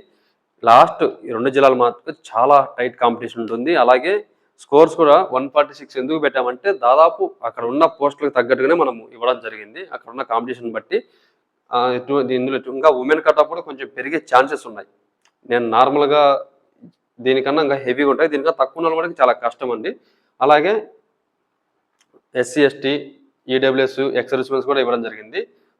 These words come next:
So, ఫైనల్గా శ్రీకాకుళం జిల్లా వాళ్ళు ఇబ్బంది ఏం లేదు. మీరు ఈ, ఈ స్కోర్లు ఉన్నా కూడా బీసీ బీ వాళ్ళైనా సరే, బీసీ డీ వాళ్ళైనా సరే, బీసీ ఏ వాళ్ళైనా సరే, ఓపెన్లో మిస్ అయ్యి వన్ ఫార్టీ ఫైవ్ వచ్చినా కూడా ఓపెన్లో మిస్ అయిన వాళ్ళు సరే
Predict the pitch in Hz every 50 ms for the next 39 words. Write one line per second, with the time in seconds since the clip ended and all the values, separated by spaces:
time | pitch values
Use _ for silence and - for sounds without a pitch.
0 | _ - 180 151 - - 147 156 170 175 147 139 156 180 185 - - - - 135
1 | 131 151 143 143 147 147 139 127 127 123 120 120 117 117 113 113 117 151 185 208
2 | - _ _ _ _ _ _ _ _ _ _ _ _ _ _ _ _ _ - 127
3 | 123 110 139 143 143 147 143 139 127 123 117 127 156 180 - - - 123 131 143
4 | 147 139 139 139 135 139 123 139 143 143 151 151 151 - 156 165 170 160 160 156
5 | 151 147 143 143 127 - - - 120 113 139 147 151 151 156 147 - _ - 139
6 | 160 165 156 156 151 147 147 143 143 139 - 127 127 135 143 139 - 127 127 -
7 | - 127 113 - - 139 143 143 143 139 135 131 127 123 - 123 131 139 135 -
8 | 120 110 - 113 110 117 127 135 143 139 135 135 131 123 113 120 120 131 143 139
9 | - _ _ _ _ _ _ 107 120 139 135 143 143 139 143 135 131 131 123 -
10 | - 135 131 120 117 123 - - 127 - 139 - 127 127 123 123 113 - 127 127
11 | 123 131 131 117 113 120 120 120 131 127 123 120 117 - - 123 120 120 117 113
12 | - - 107 113 151